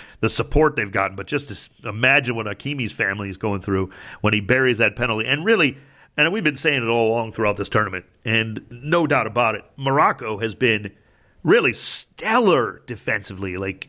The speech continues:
again, I said it earlier in the show. I mean, Hakimi is the guy who helps get forward with this team too, but man, their defense, one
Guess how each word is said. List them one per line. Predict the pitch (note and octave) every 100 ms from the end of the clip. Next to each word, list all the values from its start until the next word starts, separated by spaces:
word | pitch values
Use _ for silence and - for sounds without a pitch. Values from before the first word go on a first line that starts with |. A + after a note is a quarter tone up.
| C#3
again, | B2+ G3+ D#3
I |
said | F#3+ A#3
it | F#3
earlier | F3+ D#3+ B2+
in |
the | G#2
show. | - A3 C3+ - - _ _ _ _ -
I | B2
mean, | B2
Hakimi | C3 C#3 C4+ A3+ D3+ D3 - _ -
is | D3 A#2
the | B2+
guy | D#3 D#3
who | C#3 B2
helps | D#3+ D#3+ -
get | A2+ D3+ -
forward | C#3+ D#3+ D3 C3
with | A2+ A#2
this | A2 -
team | A#2+ G2+
too, | - F#3+
but | A#2 G#2+ C#3
man, | F3+ C3+
their | C#3 D#3+
defense, | G#2 - - - G3+ B2 - - - _ _ _ _ _ _ -
one | C#3 E3 A3 G#3+ F#3